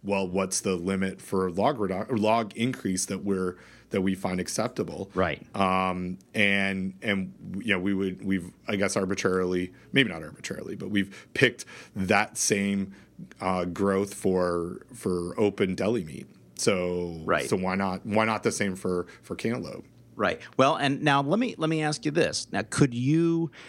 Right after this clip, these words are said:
Speaker 2: as a, as a risk communication guy, is this too complex a risk message, right? I, I, if the, if the me-, if so, so it's a two-parter, right?
Speaker 1: Yes.
Speaker 2: First part is, if you don't know the temperature of your fridge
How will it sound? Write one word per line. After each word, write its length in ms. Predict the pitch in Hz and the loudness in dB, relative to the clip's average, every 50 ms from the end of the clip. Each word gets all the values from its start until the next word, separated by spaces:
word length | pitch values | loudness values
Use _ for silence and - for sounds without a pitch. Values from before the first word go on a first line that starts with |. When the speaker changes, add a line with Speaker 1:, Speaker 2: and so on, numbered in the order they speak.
| - - | 0 2
Speaker 2:
as 180 | - 120 107 | 2 4 4
a, 120 | 123 123 - | 2 2 2
as 120 | 127 123 117 | 2 2 2
a 60 | 127 | 2
risk 180 | 147 147 - | 2 0 0
communication 640 | - - 127 131 120 117 - - 110 113 113 - 101 | 0 2 2 2 2 0 0 0 0 0 0 -2 0
guy, 220 | 87 82 76 73 65 | 2 2 2 2 2
is 220 | - 110 107 98 | 2 0 2 2
this 180 | 127 147 - - | 2 2 2 0
too 280 | - - - - 156 | -4 0 2 2 2
complex 680 | 143 - - 135 123 120 117 - - 95 98 - - - | 2 0 0 2 2 2 0 0 -2 -4 0 0 2 2
a 60 | 90 | 2
risk 260 | 85 82 82 - - | 2 2 0 0 0
message, 420 | - - - - - - - - - | -2 0 0 0 -2 -2 -4 0 2
right? 240 | 82 85 92 101 - - - - - - - - | 2 4 2 2 -2 -6 -12 -14 -16 -18 -6 -2
I, 40 | |
I, 580 | - - 76 - 120 - - - - - 139 - | 0 2 4 4 4 4 2 2 4 2 2 4
if 260 | - - 131 - - - | 4 2 2 2 0 0
the, 160 | - - 123 | 2 2 2
if 100 | 117 - | 0 2
the 120 | - - | 4 4
me-, 180 | - - 127 - - | 4 6 4 2 -2
if 160 | - 123 - - | -4 -2 0 2
so, 460 | - - 117 110 107 104 101 82 - - - - | 4 6 6 6 4 2 0 -2 -8 -14 -10 -4
so 160 | - - 123 107 | 2 4 4 4
it's 140 | - - | 4 0
a 40 | 107 | -2
two-parter, 640 | 98 - - 151 135 - - 92 90 82 78 - - | -2 2 2 2 2 2 2 2 2 2 0 -2 -2
right? 240 | - 87 87 101 104 | 0 0 2 2 2
Speaker 1:
Yes. 420 | - 117 98 - - - - - - | 2 2 2 0 -4 -8 -8 -10 -2
Speaker 2:
First 280 | - - 131 143 - - | 2 2 2 2 2 2
part 280 | - 120 107 101 101 - | 2 4 4 4 2 0
is, 320 | 95 92 87 85 87 - - - - - | 0 0 0 0 -2 -6 -10 -14 -4 -2
if 160 | 101 98 - | -2 -2 0
you 260 | 107 107 117 147 170 | 2 4 4 4 4
don't 340 | 139 147 147 143 147 - - | 4 4 4 4 2 0 0
know 480 | 113 104 104 101 98 98 104 117 139 | 2 2 2 2 2 2 2 0 0
the 100 | 147 131 | 0 -2
temperature 540 | 110 - - 110 101 - 107 104 - - 113 | -2 0 0 0 2 2 0 0 2 2 2
of 100 | 107 92 | 2 2
your 160 | 92 95 98 | 2 0 0
fridge 720 | 92 - - - 110 104 110 135 160 180 - - - - | 0 0 0 2 4 4 4 2 0 -2 -4 -4 -4 -4